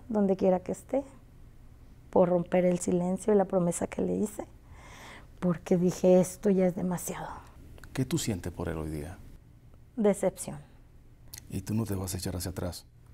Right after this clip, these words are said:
Speaker 1: Jamás.
Speaker 2: ¿Vas a llegar hasta las últimas consecuencias?
Speaker 1: Jamás, jamás, jamás. Como yo, yo he decidido romper el silencio, Tony.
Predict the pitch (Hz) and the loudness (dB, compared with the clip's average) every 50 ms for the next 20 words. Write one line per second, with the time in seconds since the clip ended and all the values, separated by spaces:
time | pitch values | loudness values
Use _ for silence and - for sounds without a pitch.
0 | - - - - 190 190 190 180 175 175 185 - - - 98 95 - 104 98 101 | -20 -12 -6 -4 -2 -2 -2 -2 -4 -6 -10 -10 -8 -8 -6 -6 -4 -4 -4 -4
1 | 98 98 101 95 98 90 92 104 98 - 101 92 87 - 85 - - - - 208 | -4 -4 -4 -6 -6 -8 -8 -10 -8 -8 -10 -10 -8 -10 -10 -10 -8 -6 -2 0
2 | 220 220 214 208 202 196 190 190 185 - - - - 220 208 202 196 185 175 180 | 2 2 2 2 2 0 0 -2 -4 -8 -8 -2 0 0 2 2 0 -2 -4 -8
3 | - - - - - - 202 196 185 180 180 180 - - - - 214 208 202 196 | -10 -14 -18 -14 -8 -6 -4 -4 -4 -6 -8 -10 -12 -10 -6 -2 -2 0 0 -2
4 | - - 202 214 208 202 226 226 226 233 240 240 240 247 240 247 226 - - - | -4 -6 -8 -4 0 4 4 6 6 6 6 6 4 2 0 -2 -6 -12 -20 -20
5 | - - - - 208 214 220 214 220 220 226 220 - 233 220 214 208 208 220 226 | -20 -18 -10 -4 2 4 4 6 6 6 4 4 2 2 2 4 4 4 4 2
6 | 220 208 - 208 208 208 196 - 226 214 196 185 185 180 - 190 196 - 196 190 | 0 0 0 0 0 0 -2 -2 -4 -4 -4 -4 -4 -6 -8 -8 -8 -8 -6 -6
7 | 190 185 185 | -6 -6 -8